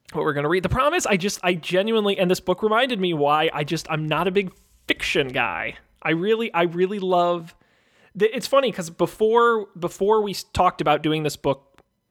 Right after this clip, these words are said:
what, two weeks ago, last week, um, I had started on a nonfiction book already, and as I was reading The Last Wish, I kept being like, "I really just wanna read my other nonfiction book." Like, it, it's, it's kind of, it's bad in that respect, but I'll, I'll look into my,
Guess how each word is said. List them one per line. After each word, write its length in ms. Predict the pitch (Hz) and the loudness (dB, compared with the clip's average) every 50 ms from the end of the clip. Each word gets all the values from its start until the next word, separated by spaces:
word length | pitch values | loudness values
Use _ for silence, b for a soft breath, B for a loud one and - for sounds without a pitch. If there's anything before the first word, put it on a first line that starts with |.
| _ _ _ | _ _ _
what, 200 | 156 139 - - | -4 -4 -4 -4
two 140 | - 151 143 | -4 -4 -2
weeks 220 | 143 143 - - | -2 -4 -4 -4
ago, 280 | 160 156 156 160 156 147 | 0 2 2 2 2 2
last 240 | 127 131 151 - - | 0 -2 -2 -2 -4
week, 220 | 170 160 156 - B B B B B B B B _ | -4 -4 -4 -8 B B B B B B B B _
um, 640 | - 147 143 143 143 139 139 139 135 135 131 131 127 - _ - | 2 2 4 4 4 4 4 4 2 0 -2 -4 -8 -10 _ -2
I 640 | 151 151 147 143 143 147 143 143 143 139 143 147 | 0 2 2 4 4 4 4 2 2 0 -4 -4
had 120 | 147 151 - - _ _ _ _ _ _ | -4 -4 -4 -4 _ _ _ _ _ _
started 580 | - - - - 220 233 262 269 220 180 165 165 | -14 -12 -4 0 2 2 2 2 2 2 2 2
on 200 | - 160 156 151 | 2 0 0 0
a 40 | 147 | 2
nonfiction 600 | 151 160 151 147 143 - - 233 - - 196 160 | 0 0 0 0 0 -2 -2 -4 -2 -2 -2 0
book 160 | 156 147 - | 0 0 0
already, 500 | 139 139 143 156 185 208 185 151 139 - | 0 0 2 2 2 2 0 -2 -4 -4
and 120 | 139 143 | -6 -2
as 240 | 135 170 180 196 185 208 | 0 2 2 2 2 2
I 60 | 202 | 2
was 200 | 170 165 151 165 | 0 0 -2 0
reading 220 | 165 156 156 147 | -2 -2 -2 0
The 100 | 143 147 | 0 0
Last 280 | 147 143 135 135 - - | 0 0 0 -2 -4 -2
Wish, 320 | 175 208 208 165 - - - | 0 0 0 0 -2 -2 -4
I 100 | 165 156 | -4 -2
kept 180 | - 160 - | -2 -4 -2
being 180 | - 151 147 147 | 0 0 0 2
like, 320 | 147 147 139 135 - - - _ _ - - - _ - | 2 0 0 0 -4 -8 -18 _ _ -12 -12 -12 _ -16
"I 60 | - - | -10 -4
really 220 | 170 190 202 196 | 0 0 2 2
just 160 | 147 151 - | 0 0 0
wanna 180 | - 143 139 139 | 0 0 0 0
read 240 | 135 139 139 135 - | 0 0 -2 -2 -2
my 160 | 127 131 - - | -4 -2 0 0
other 220 | 143 135 135 131 | 0 0 0 0
nonfiction 720 | 127 123 127 131 139 147 143 - 113 - - - 117 110 - | 0 -2 -2 -2 -2 -2 -2 -4 -6 -6 -6 -6 -8 -8 -8
book." 260 | - - - - - 170 | -10 -12 -12 -10 -2 2
Like, 220 | 170 170 175 170 | 4 4 4 4
it, 140 | 190 185 185 - | 2 2 2 2
it's, 240 | 202 180 - - - | 0 0 0 -2 -4
it's 180 | 185 175 - - | -4 -4 -2 -2
kind 180 | - 196 180 | -2 0 0
of, 120 | 156 143 139 - | 0 0 -2 -4
it's 140 | 165 139 | -8 -4
bad 300 | 160 170 156 156 151 139 | 0 2 4 4 4 2
in 60 | 131 131 | 0 -4
that 200 | 135 135 - - | -4 -6 -6 -8
respect, 460 | 135 - - - - - - - - | -12 -12 -10 -8 -8 -8 -10 -2 0
but 200 | 175 160 156 - B B B B B B B B B B B B - | 2 2 2 -2 B B B B B B B B B B B B 2
I'll, 280 | 285 311 339 311 - - | 2 2 2 2 -2 -4
I'll 160 | - - 427 | -2 0 2
look 180 | 440 403 - - | 2 2 0 0
into 160 | 151 135 131 | -2 -2 -2
my, 280 | 127 123 123 117 - | -4 -4 -4 -4 -6